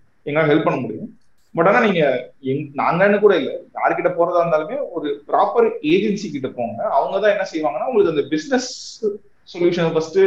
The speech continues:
சரி பண்ணுவாங்க. ஆஹ், அதுக்கு முன்னாடி தான், அதுக்கப்புறம் தான் அதுக்கு மேல நீங்க டிசைனை பார்க்கணும்.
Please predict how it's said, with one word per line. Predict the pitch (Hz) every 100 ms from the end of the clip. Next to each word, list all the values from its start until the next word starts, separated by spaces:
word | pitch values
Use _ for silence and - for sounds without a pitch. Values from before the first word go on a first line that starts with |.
| 180
சரி | 170 143
பண்ணுவாங்க. | 147 131 117 110 110 - - - _ _ -
ஆஹ், | 127 123 123 120 120 120 -
அதுக்கு | 151 175 - 208
முன்னாடி | 185 185 180
தான், | 175 226 -
அதுக்கப்புறம் | 160 214 240 214 202
தான் | 240 240 190 -
அதுக்கு | 165 156
மேல | 170 180 170 156 151
நீங்க | 151 143 135
டிசைனை | 135 135 165 139 127
பார்க்கணும். | 120 - -